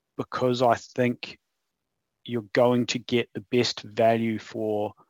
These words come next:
for free agent money on the offensive line when you compare it to a wide receiver, when you're really looking at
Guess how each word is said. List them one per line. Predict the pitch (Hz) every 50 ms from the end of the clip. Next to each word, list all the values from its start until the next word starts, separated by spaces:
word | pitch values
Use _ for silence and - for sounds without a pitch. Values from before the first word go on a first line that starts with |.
| _ _ _
for | _ - - 107
free | - - - - 131 120 117
agent | 117 113 113 107 113 107 -
money | 104 110 107 110 110 110 107 104 98 _ _ _ _ _ _ -
on | 113 113 110
the | 110 113
offensive | 110 104 - - 117 107 - 117 104 113
line | 113 107 107 104 107
when | 107 107 110
you | 110
compare | - - 117 107 - - - 123 120 117 110
it | - _ -
to | - - 120 110 107 110 - - - - - _ - -
a | 120
wide | 110 123 127 123 123 120
receiver, | 117 113 - - 131 120 113 117 117
when | 110 117 113
you're | 110 113 110
really | 107 113 120 120 120 113
looking | 113 117 - - 117 113 113
at | 113 110 110 -